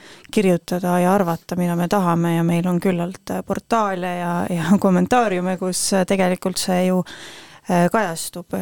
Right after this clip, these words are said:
Pigem on probleem tolerantsusega, et, äh, me ei ole väga, äh, tolerantsed. Ma just lasin õpilastele siin ühes kirjanduse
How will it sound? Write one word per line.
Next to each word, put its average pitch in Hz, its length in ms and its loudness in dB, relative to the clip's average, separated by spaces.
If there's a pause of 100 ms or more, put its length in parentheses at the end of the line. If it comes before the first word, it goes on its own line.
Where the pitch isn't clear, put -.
(140)
Pigem 202 320 2
on 185 140 2
probleem 185 440 2
tolerantsusega, 180 920 0
et, - 240 -8
äh, 175 140 -2
me 180 240 0
ei 185 140 0
ole 185 320 2
väga, 175 440 0
äh, - 800 -10
tolerantsed. 196 600 2
Ma 196 380 0
just 202 260 0
lasin 190 480 2
õpilastele 185 760 0
siin 185 320 0
ühes 185 320 0
kirjanduse 185 580 -2